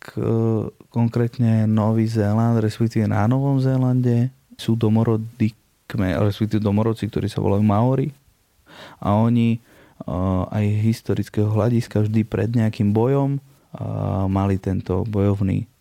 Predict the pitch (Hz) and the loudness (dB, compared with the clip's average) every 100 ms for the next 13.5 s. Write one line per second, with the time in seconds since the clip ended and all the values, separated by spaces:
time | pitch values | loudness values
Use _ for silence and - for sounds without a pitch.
0 | _ 101 110 120 117 - - - - 95 | _ -2 0 0 -4 -12 -20 -16 -8 -4
1 | 98 95 98 104 107 98 92 104 107 104 | -4 -4 -4 -4 0 0 0 0 0 -2
2 | 95 92 95 - - - 104 104 123 139 | -2 -2 -6 -6 -8 -6 -2 0 0 0
3 | 139 _ _ _ - 131 - 110 - - | -6 _ _ _ -6 -6 -4 -10 -8 -2
4 | 101 123 131 - _ _ - 98 95 92 | 2 2 -2 -10 _ _ -4 -2 0 0
5 | 92 92 _ - - - 92 - 101 104 | 0 -2 _ -20 -10 -8 -6 -4 -2 0
6 | 101 101 110 104 98 98 107 104 104 117 | 0 0 0 2 0 0 -2 -2 0 -2
7 | 107 - 107 104 98 101 98 95 101 104 | -2 -2 0 0 0 -2 -2 0 0 0
8 | 110 120 113 117 117 110 104 - 104 - | 0 0 0 2 0 0 -2 -2 -8 -6
9 | - 98 - 113 110 104 98 101 98 95 | -2 -2 2 2 2 0 0 -2 -2 -2
10 | 101 98 - - - 69 78 98 98 98 | -2 -2 -4 -12 -10 -4 -2 -2 -2 0
11 | 101 101 - 92 - - - - 98 139 | 0 0 -4 -8 -8 -14 -16 -8 -6 -4
12 | - 170 160 160 156 120 143 120 117 127 | -2 -4 -2 -2 0 0 0 -2 0 0
13 | 107 110 107 - - | 0 2 2 0 -4